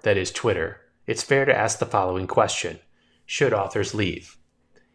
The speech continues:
If you've got any type of conscience, then the answer is obvious. I mean, how the hell can you disagree with Trent Reznor,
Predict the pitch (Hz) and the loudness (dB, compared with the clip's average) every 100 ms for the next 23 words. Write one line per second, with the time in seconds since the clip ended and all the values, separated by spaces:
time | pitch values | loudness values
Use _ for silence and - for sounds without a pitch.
0 | _ 117 120 123 120 117 151 165 135 127 | _ 0 4 6 6 6 4 2 2 2
1 | 107 - 117 107 85 82 - - _ _ | 0 0 -2 -2 -6 -8 -12 -14 _ _
2 | _ - 117 110 107 104 - 104 95 95 | _ -4 -2 0 0 0 0 0 2 0
3 | 90 - - - - _ _ - 104 95 | 0 -6 -10 -12 -14 _ _ -4 -2 -4
4 | 92 - _ _ _ _ - 139 123 117 | -6 -12 _ _ _ _ -2 0 2 -2
5 | 110 113 101 107 - 107 104 95 - - | -2 -2 -4 -2 -2 0 -2 -2 -8 -12
6 | - 104 104 - - 90 95 107 - | -8 -4 -4 -8 -16 -4 0 0 -2